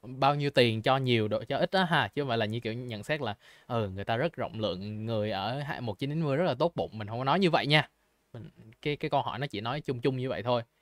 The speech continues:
Ý là cái độ cho nhiều ít của những nhóm tuổi này á, nó so sánh với nhau dọc những năm như thế nào.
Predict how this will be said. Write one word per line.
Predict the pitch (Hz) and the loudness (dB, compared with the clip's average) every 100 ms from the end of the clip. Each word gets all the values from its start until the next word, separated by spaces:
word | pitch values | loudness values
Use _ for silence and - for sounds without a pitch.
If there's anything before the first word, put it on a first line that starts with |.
| _ _ _ | _ _ _
Ý | 127 | -2
là | 147 113 | 2 2
cái | 110 165 | 2 0
độ | 120 104 | -2 0
cho | 123 | 0
nhiều | 123 113 107 | 2 2 0
ít | 147 - | -2 -2
của | 113 90 | -2 -2
những | 123 110 | -2 -2
nhóm | 120 160 | -2 0
tuổi | 95 120 | 0 0
này | 156 107 | 0 2
á, | 127 135 | 2 0
nó | 147 - | -2 0
so | 135 | 2
sánh | 139 143 | 0 -2
với | 160 | 0
nhau | 135 127 123 | 0 0 0
dọc | 113 - | 0 0
những | 117 123 | -4 -2
năm | 127 | -2
như | 123 123 | 0 0
thế | 139 | 4
nào. | 143 120 98 | 6 6 4